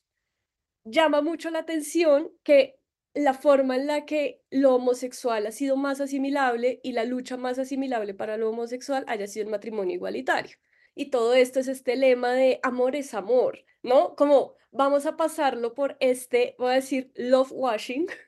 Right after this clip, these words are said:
<laughs> matrimonio washing, para que podamos querer a los gays, porque el gay si es bueno, lo queremos, y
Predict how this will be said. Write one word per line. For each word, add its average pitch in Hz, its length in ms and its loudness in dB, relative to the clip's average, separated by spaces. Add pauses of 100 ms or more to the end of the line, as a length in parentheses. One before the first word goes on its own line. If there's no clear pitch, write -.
(460)
<laughs> 427 440 0
matrimonio 269 680 4
washing, 269 500 -2 (580)
para 285 420 4
que 320 460 -2 (480)
podamos 240 560 4
querer 262 320 2
a 190 60 0
los 220 200 -6
gays, - 500 -6
porque 254 560 2
el 277 180 2
gay 269 220 2
si 285 160 -6
es 254 120 -6
bueno, 294 640 0
lo 269 160 -2
queremos, 202 640 -6
y 320 380 -2